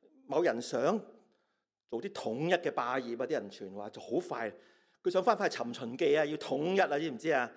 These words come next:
冇進化過，人仍然係咁貪婪，唔可以同你共存，呢個係罪嘅循環。嗱，羅馬書就好清楚講話聽，點解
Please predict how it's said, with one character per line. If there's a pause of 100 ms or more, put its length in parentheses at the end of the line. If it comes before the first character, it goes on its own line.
(920)
冇
進
化
過， (840)
人
仍
然
係
咁
貪
婪， (840)
唔
可
以
同
你
共
存， (840)
呢
個
係
罪
嘅
循 (120)
環。 (800)
嗱，
羅
馬
書
就
好
清
楚
講
話
聽，
點
解